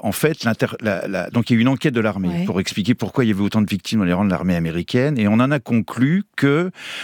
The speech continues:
Speaker 1: en fait, les Indiens avaient caché des armes sous leur couverture, parce qu'il faisait très froid, on était, on était en plein hiver, et avaient, euh, ouvert le feu sur les soldats.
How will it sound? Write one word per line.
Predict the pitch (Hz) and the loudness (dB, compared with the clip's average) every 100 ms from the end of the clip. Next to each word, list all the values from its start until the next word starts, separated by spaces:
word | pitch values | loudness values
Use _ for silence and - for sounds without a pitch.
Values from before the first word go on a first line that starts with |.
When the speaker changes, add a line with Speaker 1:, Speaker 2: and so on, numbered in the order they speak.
| - | -4
Speaker 1:
en | - | -2
fait, | 98 147 151 - | 0 0 0 0
les | 123 107 | 0 2
Indiens | 110 104 98 113 143 170 | 2 0 0 0 0 0
avaient | 127 104 | 0 0
caché | - 131 - 127 | 0 0 0 0
des | 110 | 2
armes | 127 120 | 2 0
sous | - | -2
leur | 110 98 | -4 -4
couverture, | - 104 95 - 120 151 180 | -2 -2 -2 -2 0 0 0
parce | - - | -4 -10
qu'il | - | -8
faisait | 80 | -4
très | - - | -2 -2
froid, | - | 0
on | 131 | 0
était, | - | 2
on | 90 87 90 | 0 0 0
était | 82 82 | 0 -2
en | 76 | -2
plein | - | 0
hiver, | 85 80 95 123 139 | 0 0 0 0 0
et | 98 107 | 2 2
avaient, | 101 131 147 | 2 0 2
euh, | 117 | 0
ouvert | 101 98 110 | 0 0 0
le | 98 | 0
feu | 95 - 123 | -2 0 -2
sur | - | 0
les | 101 | -4
soldats. | 85 92 82 107 139 | -2 -2 0 0 0